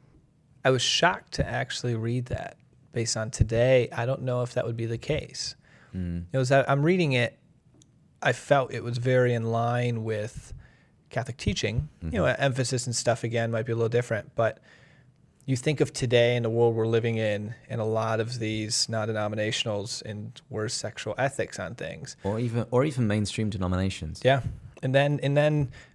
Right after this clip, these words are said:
Speaker 1: I love how Lewis talked about the importance of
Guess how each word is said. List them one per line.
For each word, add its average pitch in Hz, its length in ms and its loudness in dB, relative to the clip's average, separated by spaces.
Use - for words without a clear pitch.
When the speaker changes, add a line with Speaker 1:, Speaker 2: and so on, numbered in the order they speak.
Speaker 1:
I 120 60 0
love 143 240 4
how 160 80 6
Lewis 147 320 0
talked 123 260 0
about 113 380 2
the 131 80 -2
importance 143 640 0
of 120 560 0